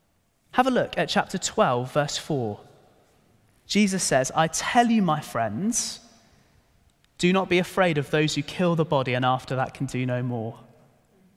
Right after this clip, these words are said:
Don't you love that? "After that can do no more." Jesus saying, you don't have to be afraid of death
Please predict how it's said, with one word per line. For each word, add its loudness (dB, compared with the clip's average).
Don't -4
you 0
love 0
that? 2
"After 4
that 2
can 2
do 4
no 6
more." 0
Jesus 0
saying, 0
you 2
don't 4
have -2
to -14
be 4
afraid 2
of -4
death -2